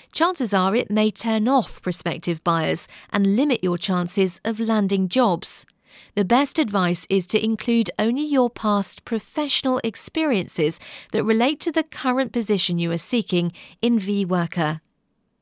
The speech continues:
Intrigue with a creative bid letter. Every time you make a bid for a project,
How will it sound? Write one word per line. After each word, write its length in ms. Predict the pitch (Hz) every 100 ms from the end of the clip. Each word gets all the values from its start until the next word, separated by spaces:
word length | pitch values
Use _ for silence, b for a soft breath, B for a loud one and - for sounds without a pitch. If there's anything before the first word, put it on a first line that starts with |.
| _ _ _ b b b b -
Intrigue 640 | 247 240 - 359 185 175
with 140 | 240 247
a 80 |
creative 800 | 254 - 311 320 339 - 254 175
bid 240 | 185 180 170
letter. 500 | 180 170 - 143 151 _ _ _ _ _ _ B B B
Every 280 | - 294 466
time 280 | - 240 202
you 100 | 190
make 220 | 190 180
a 80 | 190
bid 260 | 160 240 233
for 160 | -
a 60 | 196
project, 640 | - 311 247 175 135 -